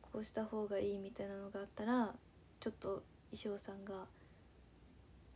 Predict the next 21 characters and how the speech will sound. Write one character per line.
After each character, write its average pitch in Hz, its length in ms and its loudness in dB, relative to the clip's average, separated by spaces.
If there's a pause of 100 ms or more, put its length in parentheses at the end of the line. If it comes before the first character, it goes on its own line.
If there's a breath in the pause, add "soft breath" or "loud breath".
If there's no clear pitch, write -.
(1120)
手 214 80 0
直 208 220 2
し - 160 -6
し - 60 -6
て - 120 -8
く - 140 -8
れ 233 80 -6
た - 160 -8
り 233 180 -4
と - 80 -8
か - 140 -10 (240)
し - 100 -10
て 208 100 -2
く 202 160 -4
れ 190 140 -4
る、 196 120 -4
い - 60 -4 (120)
つ - 120 -6
も。 - 160 -4 (2750)
う 202 40 -8
ん。 - 20 -6